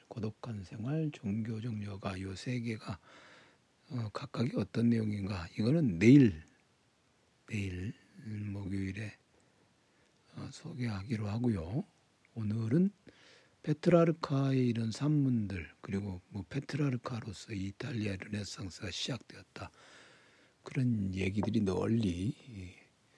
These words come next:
어, 퍼져 있는데, 이제 페트라르카라고 하는 사람에 대해서 꼭 알아두어야 할 어떤 맥락, 또는 이 사람이 이런 산문집을 쓴 것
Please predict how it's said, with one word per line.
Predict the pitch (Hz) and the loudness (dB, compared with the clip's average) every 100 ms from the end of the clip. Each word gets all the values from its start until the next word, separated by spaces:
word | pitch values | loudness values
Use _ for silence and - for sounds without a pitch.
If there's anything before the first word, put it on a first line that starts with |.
| - - - - _ _ _ _ _ _ _ _ | -20 -20 -20 -20 _ _ _ _ _ _ _ _
어, | - 135 131 - | -14 -12 -14 -14
퍼져 | - 160 160 | 2 4 8
있는데, | 151 117 92 87 120 135 90 - - _ | 8 6 2 -2 2 2 0 -10 -20 _
이제 | - - | -20 -12
페트라르카라고 | - 135 - 151 151 151 139 139 127 127 | -6 -6 0 2 2 0 0 2 2 2
하는 | 120 113 | 0 0
사람에 | 104 123 120 113 104 | -4 -4 -2 -2 -4
대해서 | 98 98 92 104 - | -4 -6 -6 -8 -2
꼭 | - 147 - - | 0 0 -2 -8
알아두어야 | - 107 113 110 110 110 104 | -4 0 -2 -2 -2 -2 -4
할 | 127 120 | -4 -4
어떤 | 92 92 - 95 95 - _ _ | -6 -8 -8 -6 -6 -10 _ _
맥락, | 98 95 101 107 95 - _ _ _ _ - | -4 0 2 0 -4 -12 _ _ _ _ -18
또는 | 101 87 87 117 120 | -12 -10 -6 -4 -4
이 | 113 98 | -6 -8
사람이 | 120 107 98 98 123 147 - - - - - - | -8 -6 -6 -4 -4 -4 -8 -20 -20 -20 -20 -8
이런 | 120 101 | -6 -4
산문집을 | - 143 147 147 135 127 113 107 101 101 95 | -2 4 6 6 4 2 -2 -4 -4 -6 -6
쓴 | - 139 117 120 | -6 -4 -2 -2
것 | 101 85 | -8 -14